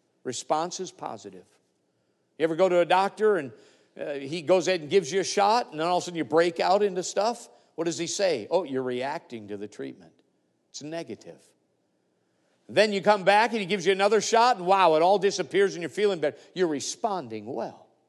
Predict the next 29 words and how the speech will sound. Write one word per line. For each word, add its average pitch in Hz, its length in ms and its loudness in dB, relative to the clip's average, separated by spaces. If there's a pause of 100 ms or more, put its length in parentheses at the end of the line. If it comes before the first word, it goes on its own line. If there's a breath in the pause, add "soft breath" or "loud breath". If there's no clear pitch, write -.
(840)
he 98 100 -14
says. - 600 -16 (280)
Reaction 139 500 -6
is 120 160 -10
negative, 127 460 -8
response 175 480 -10
is 139 100 -14
positive. 151 480 -10 (380 soft breath)
God 196 280 0
does 151 200 -6
not 156 180 -6
want 170 380 -6
you 139 100 -8
to 139 180 -6
react 143 680 -10
to 131 80 -8
trials. 107 500 -6 (200 soft breath)
He 175 100 -6
wants 160 300 -4
you 143 80 -12
to 143 60 -6
respond 202 760 -4
to 139 80 -2
the 113 100 -4
trial 113 480 -6 (180 loud breath)
and 156 140 -6
respond 190 640 -4
with 147 240 -2
patience. 151 540 -6